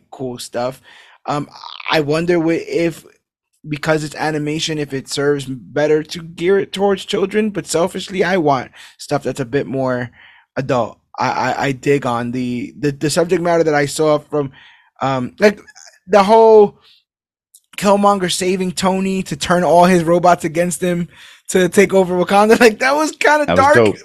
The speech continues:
Speaker 1: and it was
Speaker 2: That was
Speaker 1: really, really
Speaker 2: great.
Speaker 1: cool. Really, really
Speaker 2: Mm-hmm.
Speaker 1: cool stuff.
Speaker 2: And, and, and a, and a little show like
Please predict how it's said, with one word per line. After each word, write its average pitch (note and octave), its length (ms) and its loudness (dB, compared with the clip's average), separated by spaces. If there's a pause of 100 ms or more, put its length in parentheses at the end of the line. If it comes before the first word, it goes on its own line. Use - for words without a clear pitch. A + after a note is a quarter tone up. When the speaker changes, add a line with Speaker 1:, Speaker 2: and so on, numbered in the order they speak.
Speaker 1:
and B3+ 240 -2
it C#4 60 -6
was C#4+ 100 -4
Speaker 2:
That E2 80 0
was F2 80 0
Speaker 1:
really, D4 160 0
really B3 280 4
Speaker 2:
great. - 40 -6
Speaker 1:
cool. F#4 360 4 (420)
Really, G3 320 2
really A#3 180 0
Speaker 2:
Mm-hmm. - 60 -4
Speaker 1:
cool A3+ 220 4
stuff. G#3+ 260 2
Speaker 2:
And, A2+ 240 2
and, A2+ 440 0
and A2 120 4
a, G#2+ 160 2
and A2 120 0
a A2+ 40 0
little C3+ 280 2
show B2+ 280 0
like A2 380 -2